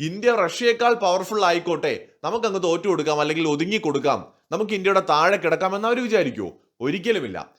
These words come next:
അമേരിക്കയുടെ കാര്യത്തിലും അത് തന്നെയാണ്. അമേരിക്ക ഇന്ത്യ അങ്ങനെ ഒരു ശക്തമായ രാജ്യമാകണമെന്ന് ആഗ്രഹിക്കുന്നില്ല. ജപ്പാനെ പോലെ, ഓസ്ട്രേലിയ പോലെ, സൗത്ത് കൊറിയ പോലെ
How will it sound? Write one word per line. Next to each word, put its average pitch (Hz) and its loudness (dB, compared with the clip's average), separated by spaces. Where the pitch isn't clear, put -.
അമേരിക്കയുടെ 254 2
കാര്യത്തിലും 262 2
അത് 254 6
തന്നെയാണ്. 202 2
അമേരിക്ക 240 -4
ഇന്ത്യ 233 -2
അങ്ങനെ 214 -2
ഒരു 226 0
ശക്തമായ 247 0
രാജ്യമാകണമെന്ന് 196 0
ആഗ്രഹിക്കുന്നില്ല. 160 -6
ജപ്പാനെ 220 4
പോലെ, 139 -2
ഓസ്ട്രേലിയ 208 4
പോലെ, 135 0
സൗത്ത് 156 0
കൊറിയ 220 4
പോലെ 131 -4